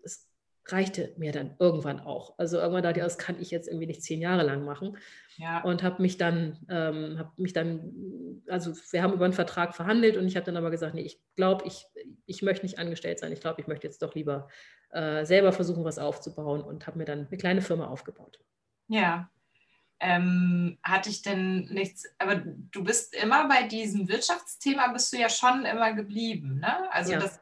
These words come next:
Speaker 2: da die Faszination dafür ist auch, äh, ist auch geblieben sozusagen.
Speaker 1: Ja, weil es ist schon extrem spannend, was,
Speaker 2: Ja.
Speaker 1: was auch gerade so in großen Unternehmen passiert oder auch in kleineren Unternehmen, weil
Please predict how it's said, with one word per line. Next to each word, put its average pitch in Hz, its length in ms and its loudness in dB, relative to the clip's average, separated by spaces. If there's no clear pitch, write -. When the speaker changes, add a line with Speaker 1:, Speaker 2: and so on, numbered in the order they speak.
Speaker 2:
da 196 160 2
die 190 160 -4
Faszination 214 1080 -2
dafür 247 460 2
ist - 260 -6
auch, - 380 0
äh, 226 380 0
ist - 160 -2
auch 226 240 6
geblieben 160 560 -2
sozusagen. 160 800 -4
Speaker 1:
Ja, 214 260 0
weil 180 340 6
es 202 120 2
ist - 200 0
schon - 320 -2
extrem 160 640 -4
spannend, - 800 -8
was, 175 180 -2
Speaker 2:
Ja. 175 80 -4
Speaker 1:
was 180 200 -4
auch 185 140 -8
gerade 170 260 0
so 190 120 -6
in 165 80 -4
großen 165 380 -4
Unternehmen 147 460 -4
passiert 147 360 -4
oder 170 160 -2
auch 156 100 -6
in 156 80 -6
kleineren 151 480 -4
Unternehmen, 143 540 -2
weil 147 220 0